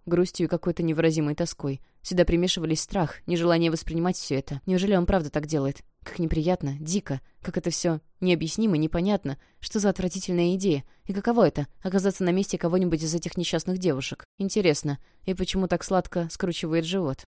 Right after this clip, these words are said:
«Ну вот, что я говорил», — раздался довольный голос за её спиной, пока Пегас поворачивал к берегу.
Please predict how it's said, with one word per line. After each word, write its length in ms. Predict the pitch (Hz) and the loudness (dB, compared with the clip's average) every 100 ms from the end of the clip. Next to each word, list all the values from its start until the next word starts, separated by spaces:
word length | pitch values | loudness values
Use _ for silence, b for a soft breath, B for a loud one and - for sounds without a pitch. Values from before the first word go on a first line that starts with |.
| _ | _
«Ну 220 | - 233 294 | 0 4 6
вот, 160 | 202 | 6
что 160 | - 226 | 4 0
я 80 | 175 | 2
говорил», — 400 | 160 185 139 139 | 4 4 2 0
раздался 400 | 180 175 185 175 | 0 4 4 4
довольный 300 | 175 175 170 165 | 2 4 4 4
голос 240 | 190 180 | 2 2
за 100 | 151 | 2
её 160 | 156 156 | 2 2
спиной, 460 | - 156 156 196 - | 0 0 0 -2 -2
пока 180 | 196 180 | 0 0
Пегас 320 | 156 180 - | 2 2 0
поворачивал 520 | 196 185 156 - 165 | 0 2 2 0 -2
к 60 | 170 | 0
берегу. 380 | 165 - - | 0 0 -6